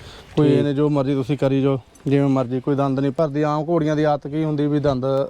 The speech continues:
Speaker 1: ਵੱਢਣਾ।
Speaker 2: ਹੂੰ।
Speaker 1: ਠੀਕ ਹੈ, ਦੰਦੀ ਵੱਢ ਲੈਂਦੀਆਂ ਨੇ। ਚ-, ਬਹੁਤ ਲੋਕ ਰੱਖਦੇ ਨੇ ਇਸੇ ਕਾਰਨ ਵੀ।
Speaker 2: ਹੂੰ।
Speaker 1: ਬਾਕੀ ਸਾਂਭ ਸੰਭਾਲ ਨੂੰ ਕਹਿੰਦੇ ਵੀ ਸਾਂਭ ਸੰਭਾਲ ਬਹੁਤ ਔਖੀ, ਘੋੜੀ ਦੀ ਕੋਈ ਸਾਂਭ ਸੰਭਾਲ ਔਖੀ ਨਹੀਂ।
Speaker 2: ਮੱਝਾਂ ਜਿੰਨੀ ਸ-, ਹੈਗੀ ਬਾਈ?
Speaker 1: ਮੱਝਾਂ ਜਿੰਨੀ ਉਹ ਆ, ਬਸ ਐਂ ਇੱਕ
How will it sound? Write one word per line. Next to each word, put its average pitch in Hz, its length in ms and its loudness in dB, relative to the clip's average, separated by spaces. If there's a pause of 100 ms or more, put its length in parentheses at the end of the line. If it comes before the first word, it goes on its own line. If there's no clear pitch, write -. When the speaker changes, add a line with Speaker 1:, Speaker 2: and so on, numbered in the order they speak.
(440)
Speaker 1:
ਵੱਢਣਾ। 131 320 0
Speaker 2:
ਹੂੰ। 123 600 0
Speaker 1:
ਠੀਕ 143 160 0
ਹੈ, 156 40 2
ਦੰਦੀ 143 260 0
ਵੱਢ 143 200 0
ਲੈਂਦੀਆਂ 151 300 0
ਨੇ। 135 220 -2 (200)
ਚ-, 156 60 0
ਬਹੁਤ 147 360 0 (340)
ਲੋਕ 151 260 0
ਰੱਖਦੇ 135 480 -2
ਨੇ 139 180 0
ਇਸੇ 135 240 -2
ਕਾਰਨ 135 280 0
ਵੀ। 131 120 -2 (220)
Speaker 2:
ਹੂੰ। 120 140 -2 (220)
Speaker 1:
ਬਾਕੀ 165 240 0
ਸਾਂਭ 170 280 -2
ਸੰਭਾਲ 196 220 0
ਨੂੰ 190 120 -4
ਕਹਿੰਦੇ 185 240 0
ਵੀ 180 100 0
ਸਾਂਭ 170 280 -2
ਸੰਭਾਲ 180 180 0
ਬਹੁਤ 151 240 0
ਔਖੀ, 156 300 -4
ਘੋੜੀ 165 160 2
ਦੀ 127 100 2
ਕੋਈ 165 160 0
ਸਾਂਭ 156 240 0
ਸੰਭਾਲ 160 220 0
ਔਖੀ 135 240 -2
ਨਹੀਂ। 113 140 -2
Speaker 2:
ਮੱਝਾਂ 147 300 2
ਜਿੰਨੀ 190 240 0
ਸ-, 165 260 -4
ਹੈਗੀ 156 200 2
ਬਾਈ? 165 120 2
Speaker 1:
ਮੱਝਾਂ 185 180 0
ਜਿੰਨੀ 185 280 -2
ਉਹ 190 120 0
ਆ, 185 120 -2
ਬਸ 180 220 -2
ਐਂ 180 180 -2
ਇੱਕ 180 200 -2